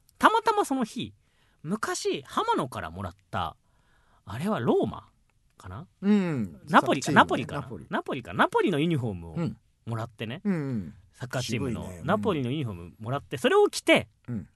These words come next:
Speaker 1: その日はたまたまトレーニングしてたのよ。
Speaker 2: あー、はいはいはい。
Speaker 1: そう。で、ジムでガッチャンガッチャントレーニングして、
Speaker 2: うん。
Speaker 1: もう有酸素やって、<clears throat> 筋トレして、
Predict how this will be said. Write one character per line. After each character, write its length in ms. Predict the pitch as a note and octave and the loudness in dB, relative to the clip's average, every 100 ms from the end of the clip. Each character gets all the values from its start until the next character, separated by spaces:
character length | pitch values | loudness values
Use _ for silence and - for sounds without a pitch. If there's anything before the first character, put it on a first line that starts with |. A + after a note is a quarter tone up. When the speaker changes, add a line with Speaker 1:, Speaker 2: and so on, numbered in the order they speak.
| _ _ - | _ _ -6
Speaker 1:
そ 100 | F3+ | -2
の 60 | F3 | 0
日 80 | |
は 100 | D3+ | 0
た 80 | - | 0
ま 140 | C3+ C3 | -4 -2
た 40 | |
ま 60 | B2 | -2
ト 100 | D3+ | -2
レ 100 | C3 | -2
ー 20 | |
ニ 60 | |
ン 20 | F#2+ | -4
グ 80 | |
し 100 | - | -10
て 60 | - | -12
た 80 | F2+ | -12
の 60 | |
よ。 100 | A#1+ - _ - | -14 -20 _ 4
Speaker 2:
あ 40 | F#3 | 10
ー、 360 | G3 F#3 E3 | 12 12 8
は 120 | D3+ C3+ | 8 4
い 60 | |
は 60 | A#2+ | 2
い 20 | |
は 120 | A#2+ | -2
い。 40 | F#2+ | -2
Speaker 1:
そ 60 | |
う。 20 | |
で、 140 | A3 G#3 | -2 0
ジ 100 | F#3 | 0
ム 120 | D3+ | -2
で 200 | G#2 F#2+ - - - | -4 -8 -12 -20 -12
ガ 100 | G#2 | -10
ッ 20 | |
チ 100 | G#2 | -8
ャ 40 | |
ン 20 | F#2+ | -10
ガ 80 | |
ッ 20 | F2+ | -10
チ 80 | |
ャ 20 | F#2+ | -10
ン 40 | |
ト 80 | A2 | -6
レ 60 | |
ー 20 | G#2 | -6
ニ 80 | |
ン 20 | F2 | -6
グ 80 | |
し 80 | C3+ | -6
て、 240 | C3+ A#2 F#2+ - _ - - | -4 -4 -8 -20 _ -20 -14
Speaker 2:
う 60 | A2+ | -8
ん。 40 | |
Speaker 1:
も 160 | G#2 F2+ | -6 -6
う 60 | |
有 180 | E2 G2+ | -8 -8
酸 240 | G2+ G#2+ G2+ | -6 -6 -6
素 80 | |
や 120 | F#2+ F2 | -8 -6
っ 40 | |
て、 120 | - F#3 | -2 -2
<clears throat> 80 | A#2 | -2
筋 180 | - G#2+ | -6 -8
ト 120 | G#2+ | -6
レ 100 | G2+ | -8
し 80 | - | -8
て、 320 | C3+ B2+ G2+ | -4 -4 -4